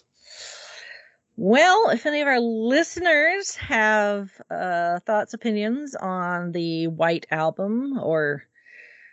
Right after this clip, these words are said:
the Beatles' personal shenanigans issues that were going on <laughs> at the time, <laughs> um, or if you've heard any of these songs live and want to give your two cents, uh, you can send us a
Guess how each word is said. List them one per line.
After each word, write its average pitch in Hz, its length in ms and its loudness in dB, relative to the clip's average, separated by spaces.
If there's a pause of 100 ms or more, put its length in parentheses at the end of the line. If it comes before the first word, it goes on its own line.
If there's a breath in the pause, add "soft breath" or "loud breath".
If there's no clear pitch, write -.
(380 loud breath)
the 156 60 -10
Beatles' 156 520 -2 (140)
personal 165 680 0
shenanigans 170 960 0
issues 180 520 0
that 185 120 0
were 156 80 0
going 180 340 -2
on 202 120 4
<laughs> - 20 0
at 202 100 0
the - 280 0
time, 262 520 4 (760)
<laughs> 285 1080 -2
um, 170 600 0 (200)
or 320 200 6
if 453 140 8
you've 370 160 4
heard 339 200 2
any 339 240 -2
of 294 60 -8
these 311 200 -6
songs 311 580 -4 (120)
live 175 560 -6
and 180 180 -8
want 180 140 -8
to 180 40 -8
give 180 200 -6
your 233 100 -4
two 185 180 -2
cents, 185 520 -6 (1160)
uh, 73 420 -4
you 175 200 -6
can 175 320 -4
send 214 180 -2
us 202 200 -2
a 170 260 2